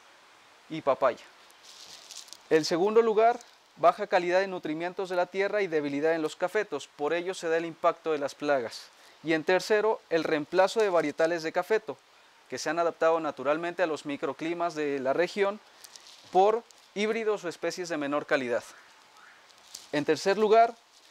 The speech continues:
el em-, los problemas sociales tienen al envejecimiento de la fuerza laboral, a las pocas oportunidades de desarrollo personal y profesional de los trabajadores del café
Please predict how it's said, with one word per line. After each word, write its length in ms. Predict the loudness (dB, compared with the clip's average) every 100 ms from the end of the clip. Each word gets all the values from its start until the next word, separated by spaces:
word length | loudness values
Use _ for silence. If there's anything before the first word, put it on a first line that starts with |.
| -20 -12 -6
el 160 | -4
em-, 200 | -4 -6 -14 _ _ _
los 240 | -8 -8
problemas 560 | -6 -2 0 0 -2 -4
sociales 720 | -6 -2 2 2 0 -6 -16 -20 -20 -20 _
tienen 420 | -2 0 -2 -6 -10 -12 -4
al 140 | -2
envejecimiento 720 | -2 -4 -6 -8 -6 -4 -2
de 80 | -2
la 120 | -2
fuerza 340 | 0 0 0
laboral, 420 | 0 2 4 2 0 -10 -20 -20 -20 -20 -20 -8 0
a 120 | 2
las 160 | 2
pocas 320 | 0 0 0 -2
oportunidades 640 | -4 -4 -2 2 2 2
de 60 | -2
desarrollo 460 | -2 0 0 -2
personal 480 | -2 -4 -4 -4 -4
y 60 | -4
profesional 720 | -6 -6 -8 -8 -4 -2 -2
de 100 | -4
los 180 | -6 -4
trabajadores 580 | -4 -2 -2 0 -2 -2
del 160 | -4
café 320 | -4 0 0